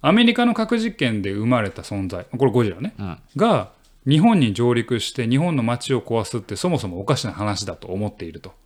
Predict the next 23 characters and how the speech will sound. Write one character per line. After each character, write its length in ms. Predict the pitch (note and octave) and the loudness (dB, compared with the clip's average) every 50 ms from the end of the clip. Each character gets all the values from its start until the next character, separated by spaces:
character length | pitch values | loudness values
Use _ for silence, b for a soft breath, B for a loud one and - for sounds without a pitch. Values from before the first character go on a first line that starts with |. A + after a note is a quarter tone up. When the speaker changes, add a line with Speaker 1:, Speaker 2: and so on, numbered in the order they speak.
| _ _ _ | _ _ _
Speaker 2:
は 260 | - - G2 D#2 - - _ _ _ - - | -2 0 0 0 0 -4 _ _ _ -14 -12
あ。 40 | |
Speaker 1:
あ 20 | F#2+ | -12
の、 120 | F2+ F#2 - | -12 -10 -4
山 200 | C#3 A#2+ A2 G#2+ | -2 0 0 0
崎 140 | G2 F2+ - | -2 -4 -8
監 100 | - F#2+ | -10 -6
督 140 | F2 - C#3+ | 2 6 6
自 100 | B2+ A2 | 6 6
身 40 | G#2+ | 6
が。 80 | G#2+ G2 | 4 4
Speaker 2:
ま 60 | F2+ | 4
あ 40 | E2 | 2
ま 60 | - | -4
あ、 40 | - | -8
確 60 | - | -10
か 80 | - G#2+ E2+ E2 - - | -6 -6 -6 -4 -2 6
に。 40 | D3 | 8
Speaker 1:
で 100 | G3 A3 | 8 8
も 140 | G3+ D#3 C3+ | 10 8 8
日 140 | C#3 D#3 D3+ | 8 6 6
本 220 | F3+ G3 F#3+ | 4 4 2
っ 20 | D3+ | 2